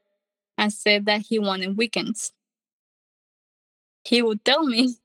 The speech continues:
<laughs> that she just wanted to live her life, and he would just send the kid to our house. So these type of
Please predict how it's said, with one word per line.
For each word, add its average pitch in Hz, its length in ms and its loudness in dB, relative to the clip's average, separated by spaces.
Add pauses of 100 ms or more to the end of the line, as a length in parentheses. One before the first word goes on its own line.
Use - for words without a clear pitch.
(340)
<laughs> - 440 -20
that 196 600 2 (200)
she - 240 -6
just 214 180 -4
wanted 220 280 -4
to 214 60 -6
live 214 280 -6
her 240 120 0
life, 220 340 0 (720)
and 214 100 -2
he 214 100 0
would 190 160 -6
just 196 200 -6
send 196 320 -4
the 185 80 -8
kid 180 320 -2 (340)
to 185 100 0
our - 140 -6
house. - 420 -4 (500)
So - 180 -6
these 254 320 0
type 330 240 0
of 311 100 0